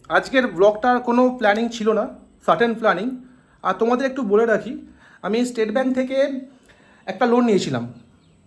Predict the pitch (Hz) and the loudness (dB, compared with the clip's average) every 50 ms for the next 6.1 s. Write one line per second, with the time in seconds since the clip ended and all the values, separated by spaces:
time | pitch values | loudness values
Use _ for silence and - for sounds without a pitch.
0 | _ _ _ _ _ _ _ _ _ - - 208 - 302 302 226 262 - 269 254 | _ _ _ _ _ _ _ _ _ -10 -8 -2 0 2 2 2 4 4 4 6
1 | 240 214 180 156 151 - 127 117 107 110 - - - - _ _ _ _ _ - | 6 4 4 2 -2 -2 -4 -6 -6 -8 -14 -20 -20 -20 _ _ _ _ _ -6
2 | 151 147 196 214 226 233 240 240 233 - 175 190 190 190 - 262 254 233 214 208 | 2 4 6 6 6 6 4 2 -2 -8 -6 -6 -4 0 2 2 2 2 2 2
3 | 220 233 214 208 190 202 240 233 233 214 - 254 302 330 - - _ _ _ _ | 0 2 2 0 0 0 -2 -2 -2 -2 -4 -6 -8 -8 -10 -18 _ _ _ _
4 | _ - 170 185 185 220 220 220 240 247 254 254 247 254 - 254 262 254 226 202 | _ -10 -8 -6 -6 -6 -4 -4 -4 -4 -2 -4 -4 -2 -2 0 2 2 2 2
5 | 190 190 208 214 214 247 247 214 185 - - 208 208 190 196 196 - - 214 214 | 2 2 2 2 2 2 2 2 -2 -2 -4 -4 -2 -2 -4 -4 -4 -4 -4 -4
6 | 254 | -6